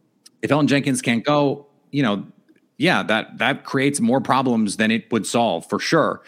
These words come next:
Uh, do they have an infrastructure in place to, to make up for that?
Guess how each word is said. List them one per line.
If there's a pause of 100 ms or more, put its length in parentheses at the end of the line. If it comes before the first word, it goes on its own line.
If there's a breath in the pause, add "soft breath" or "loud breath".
(440 loud breath)
Uh, (160)
do
they
have
an
infrastructure
in
place
to,
to
make
up
for
that?